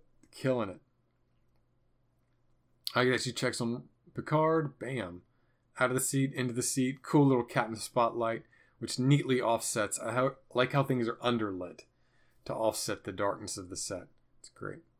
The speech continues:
Anyway, anyway, so is the Federation losing the war? I don't know. I mean, I guess the Romulans, I could definitely see a thing where, ah, man,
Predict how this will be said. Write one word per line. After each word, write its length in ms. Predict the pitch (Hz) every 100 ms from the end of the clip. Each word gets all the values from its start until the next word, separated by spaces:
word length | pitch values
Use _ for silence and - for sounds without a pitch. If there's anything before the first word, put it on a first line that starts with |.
| _ _ _ _ _ _ _ _ _ _ _ _ _ _ _ _ _ _ _ _ _ _ _ _
Anyway, 520 | 147 180 165 110 95 - -
anyway, 420 | 135 139 107 95
so 600 | - - 139 135 135 139 - _ _ _ _ _ _ _ _ _ _ -
is 180 | 165 151
the 80 |
Federation 560 | 156 165 147 147 143 143
losing 260 | 139 131 131
the 100 | 123
war? 440 | 120 123 117 110 139
I 120 | 151
don't 140 | 123
know. 260 | 95 92 95
I 40 |
mean, 160 | 139 170
I 80 | 175
guess 180 | 185 -
the 120 | 175
Romulans, 840 | 143 143 147 143 143 143 139 - -
I 100 | 127
could 280 | 143 131 -
definitely 480 | 143 143 151 143 131
see 260 | - 123
a 60 | 117
thing 380 | - 117 113 107
where, 340 | 104 101 -
ah, 280 | 117 104 98
man, 340 | 107 104 92